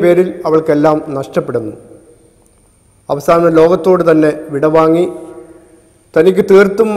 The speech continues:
അപരിചിതമായ ഒരു ജീവിതചര്യ തിരഞ്ഞെടുക്കുന്നു. കർമ്മലീത്ത സഭയിൽ അവൾ കനുഭവപ്പെട്ട സഹനങ്ങൾ അക്കമിട്ടവൾ നിരത്തുന്നില്ലെങ്കിലും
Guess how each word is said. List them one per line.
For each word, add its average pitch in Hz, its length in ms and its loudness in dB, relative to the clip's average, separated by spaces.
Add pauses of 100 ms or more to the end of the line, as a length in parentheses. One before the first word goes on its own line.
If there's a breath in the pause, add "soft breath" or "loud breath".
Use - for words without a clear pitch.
അപരിചിതമായ 190 680 2 (260)
ഒരു 160 100 -4 (100)
ജീവിതചര്യ 180 800 0 (240)
തിരഞ്ഞെടുക്കുന്നു. 123 600 -8 (1600)
കർമ്മലീത്ത 170 420 0 (120)
സഭയിൽ 165 320 2
അവൾ 160 160 4 (520)
കനുഭവപ്പെട്ട 160 520 0 (120)
സഹനങ്ങൾ 160 420 0 (580)
അക്കമിട്ടവൾ 160 580 0 (200)
നിരത്തുന്നില്ലെങ്കിലും 151 760 -2